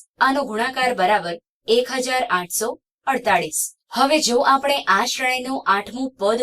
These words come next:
મેળવવું હોય તો આપણે આ બંને પદનો ગુણાકાર કરીશું, માટે એ વત્તા સાત એમ ગુણ્યા બી વત્તા સાત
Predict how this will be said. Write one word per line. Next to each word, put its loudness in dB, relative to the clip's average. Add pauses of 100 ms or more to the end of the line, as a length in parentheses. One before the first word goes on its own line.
મેળવવું 0
હોય -4 (300)
તો 0
આપણે 4 (160)
આ 4
બંને 2
પદનો 0
ગુણાકાર -4
કરીશું, -4 (1040)
માટે 4 (200)
એ 2 (100)
વત્તા 4
સાત 0 (240)
એમ -6 (760)
ગુણ્યા -4 (460)
બી -8
વત્તા 0 (340)
સાત -2